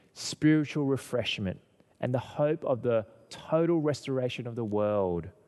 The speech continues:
That is what Jesus offers us in grace when we repent and turn to God.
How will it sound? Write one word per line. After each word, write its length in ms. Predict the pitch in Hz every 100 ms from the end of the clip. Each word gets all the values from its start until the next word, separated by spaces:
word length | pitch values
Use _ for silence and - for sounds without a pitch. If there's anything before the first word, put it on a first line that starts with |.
| _ _ _ _ -
That 160 | 156 185
is 140 | 160
what 240 | 160 151
Jesus 460 | - 139 131 127 120 - _ -
offers 460 | 160 - 139 120
us 500 | 120 107 - - - - _ _ _ _
in 140 | 123 117
grace 760 | 110 104 95 87 - - - _ _ _ _ _
when 120 | 113
we 180 | 113 131
repent 760 | 123 117 - - 147 113 - - _ - _
and 160 | - 107
turn 380 | - - 131 127
to 120 | 139
God. 520 | 117 104 90 82 82